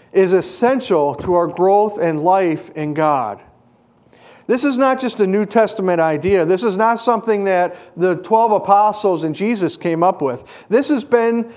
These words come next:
a basis of the faith since the first Scriptures were written down by Adam and passed on through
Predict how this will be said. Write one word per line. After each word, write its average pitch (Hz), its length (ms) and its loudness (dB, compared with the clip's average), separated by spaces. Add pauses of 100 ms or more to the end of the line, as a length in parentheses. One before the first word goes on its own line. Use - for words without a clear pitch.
(220)
a 175 340 2
basis 214 960 0
of 175 220 2
the 180 100 4
faith 180 920 0
since 196 340 -2
the 185 100 2
first 240 400 -2
Scriptures 196 600 -2
were 160 200 0
written 180 280 0
down 180 300 2
by 160 180 2
Adam 156 580 0 (360)
and 165 160 -2
passed 208 400 2
on 202 240 4
through 170 460 0